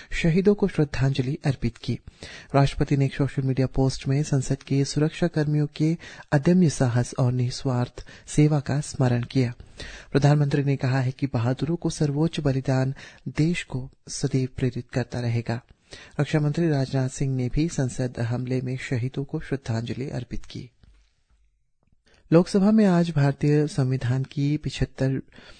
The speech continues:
वर्षगांठ की गौरवशाली यात्रा पर विशेष चर्चा शुरू हुई।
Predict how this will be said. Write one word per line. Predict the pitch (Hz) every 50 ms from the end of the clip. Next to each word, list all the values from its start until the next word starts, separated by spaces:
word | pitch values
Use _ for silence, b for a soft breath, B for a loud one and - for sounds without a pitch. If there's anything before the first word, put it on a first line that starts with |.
| B B B B B
वर्षगांठ | - 131 127 127 131 - - - 131 131 131 131 135 - _
की | - - 135 135
गौरवशाली | 139 127 - - 127 131 131 - - - 131 127 131 131 127
यात्रा | 123 123 - 143 147
पर | 143 - - 143 175 196 B B B B B B B B B B B B B B B -
विशेष | 147 156 - 180 175 165 - - - _ _ _ _ _ _ - -
चर्चा | - - 165 156 - - 127 131
शुरू | 123 - - 120 117 120
हुई। | - 127 117